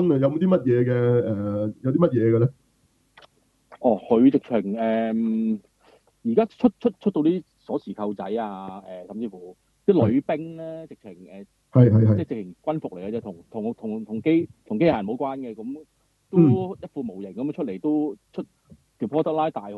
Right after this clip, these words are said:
Speaker 2: 多㗎啦，而家。
Speaker 1: 即係唔識喐嘅，就咁企咗喺度噉樣嘅啫，擺咗個 pose 噉嗰啲嚇。
Speaker 2: 呃，唔識，唔識喐嘅，係啦，即係即係佢已經出咗好多機，
Speaker 1: 係啦。
Speaker 2: 機械人以外嘅嘢。咁，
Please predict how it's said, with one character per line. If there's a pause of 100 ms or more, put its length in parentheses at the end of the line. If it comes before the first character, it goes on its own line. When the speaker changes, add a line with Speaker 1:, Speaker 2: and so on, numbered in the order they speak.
Speaker 2:
多
㗎
啦， (120)
而
家。
Speaker 1:
即
係
唔
識
喐
嘅，
就
咁
企 (120)
咗
喺
度
噉
樣
嘅
啫， (120)
擺
咗
個
pose
噉
嗰
啲
嚇。 (120)
Speaker 2:
呃，
唔
識，
唔
識
喐
嘅，
係
啦，
即
係 (420)
即
係
佢
已
經
出
咗
好
多 (360)
機，
Speaker 1:
係
啦。
Speaker 2:
機
械
人 (140)
以
外
嘅
嘢。
咁，